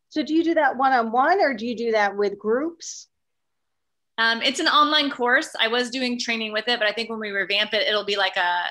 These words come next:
Speaker 2: you walk through it by yourself, but then you can have coaching sessions with me as well if you need them.
Speaker 1: Fantastic. How do people get,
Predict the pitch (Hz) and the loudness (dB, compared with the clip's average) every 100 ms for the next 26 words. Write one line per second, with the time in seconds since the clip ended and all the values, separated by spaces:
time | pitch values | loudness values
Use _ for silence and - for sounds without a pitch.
0 | - 202 202 202 - - 208 190 196 190 | -8 -8 -2 0 -2 -8 -6 -2 -2 -4
1 | - 202 190 247 - 214 208 202 196 214 | -6 -2 0 0 -4 -6 -6 -4 -6 -4
2 | 185 180 _ _ _ - 214 196 196 202 | -6 -6 _ _ _ -6 -2 -2 -2 -4
3 | 185 185 170 180 175 175 175 175 175 180 | -4 -6 -6 -6 -4 -6 -10 -10 -10 -8
4 | 165 170 160 - - - - - 208 _ | -6 -6 -6 -10 -12 -10 -12 -14 -18 _
5 | _ _ _ - 175 - 170 - 208 277 | _ _ _ -16 -14 -12 -12 -12 -4 -2
6 | 381 349 294 254 226 | 2 0 0 -4 -4